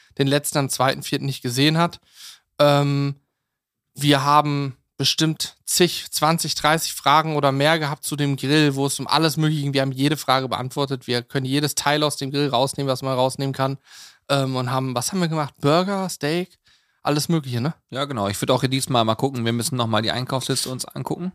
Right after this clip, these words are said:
Speaker 1: Das müssen wir, ja,
Speaker 2: Das
Speaker 1: stimmt.
Speaker 2: würde ich als To-Do aufschreiben für Montag spätestens.
Speaker 1: Allerspätestens.
Speaker 2: Oder vielleicht heute noch, vielleicht?
Speaker 1: Ah, eigentlich müssen wir es heute noch machen, damit
Speaker 2: Wir machen's
Speaker 1: Sonntag
Speaker 2: heute
Speaker 1: schon
Speaker 2: noch.
Speaker 1: da ist, ja.
Speaker 2: Dann könnt ihr die nämlich schon sehen.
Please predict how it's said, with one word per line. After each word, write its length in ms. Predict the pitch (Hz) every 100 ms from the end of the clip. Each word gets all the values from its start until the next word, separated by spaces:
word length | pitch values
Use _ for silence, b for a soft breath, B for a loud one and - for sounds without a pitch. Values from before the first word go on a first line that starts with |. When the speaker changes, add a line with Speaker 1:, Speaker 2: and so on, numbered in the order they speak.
| _
Speaker 1:
Das 160 | 131
müssen 300 | 147 147 151
wir, 100 | 147
ja, 120 | 135 131
Speaker 2:
Das 80 | 143
Speaker 1:
stimmt. 200 | 160 143
Speaker 2:
würde 140 | 143
ich 60 | 127
als 180 | 131
To-Do 400 | 127 123 147 170
aufschreiben 540 | 151 143 - 127 135 139
für 160 | 143
Montag 720 | 127 123 123 127 151 165 180 -
spätestens. 680 | 170 170 170 247 - - _ _ _ _ -
Speaker 1:
Allerspätestens. 460 | 165 170 139 143
Speaker 2:
Oder 100 | 143
vielleicht 140 | 143 131
heute 200 | 143 180
noch, 200 | 196 -
vielleicht? 240 | - 165
Speaker 1:
Ah, 80 | 165
eigentlich 340 | 170 190 202 180
müssen 200 | 196 -
wir 80 | 175
es 100 | -
heute 240 | 170 190
noch 140 | 190 170
machen, 260 | 170 175
damit 100 | 160
Speaker 2:
Wir 60 | 139
machen's 280 | 139 151 135
Speaker 1:
Sonntag 80 | 117
Speaker 2:
heute 80 | 113
Speaker 1:
schon 20 |
Speaker 2:
noch. 60 | 110
Speaker 1:
da 140 | 127
ist, 120 | 117
ja. 140 | 123 123
Speaker 2:
Dann 260 | 127 127 131
könnt 180 | 139 143
ihr 60 |
die 100 | 131
nämlich 180 | 131 123
schon 140 | 127 110
sehen. 280 | 107 107